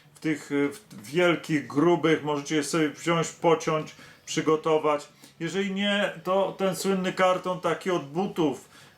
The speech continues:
e, niech będzie. Czy od jakiegoś tam innego, od starego czajnika, od czegoś,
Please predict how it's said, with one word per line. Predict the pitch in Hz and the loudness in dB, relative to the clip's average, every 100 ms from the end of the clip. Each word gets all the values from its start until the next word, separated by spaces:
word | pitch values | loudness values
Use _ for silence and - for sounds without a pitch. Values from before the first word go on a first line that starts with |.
| - | -4
e, | 127 131 131 135 139 139 143 | 0 2 4 4 2 0 -2
niech | 156 160 143 - | -2 0 0 2
będzie. | 147 131 107 117 107 - _ - - _ | 0 0 -6 -4 -4 -8 _ -20 -20 _
Czy | 170 | -2
od | 175 | 0
jakiegoś | 175 175 175 180 - | 0 -2 -2 -2 0
tam | 185 190 | 0 0
innego, | 190 196 202 170 151 | 0 0 2 4 2
od | 147 | 2
starego | 160 160 170 170 | 0 0 0 -2
czajnika, | 175 175 180 170 156 | 0 -2 -2 2 2
od | 147 | 2
czegoś, | - 156 | 0 -2